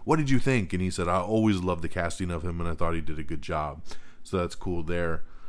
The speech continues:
Um, we have the trailer for The Kissing Booth two, so check that out.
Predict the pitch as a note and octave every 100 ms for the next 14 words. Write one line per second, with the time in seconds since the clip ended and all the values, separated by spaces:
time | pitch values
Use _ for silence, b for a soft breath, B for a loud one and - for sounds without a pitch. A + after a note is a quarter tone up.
0 | b b F#2+ F#2+ F#2+ F#2+ F#2 F2+ G#2+ B2
1 | A#2 A#2 C3 C3 B2 B2+ A#2 - C3 -
2 | A2 G#2+ A2 - A#2+ B2 G3+ - G#2+ G2+
3 | - F2 F2+ A#2+ -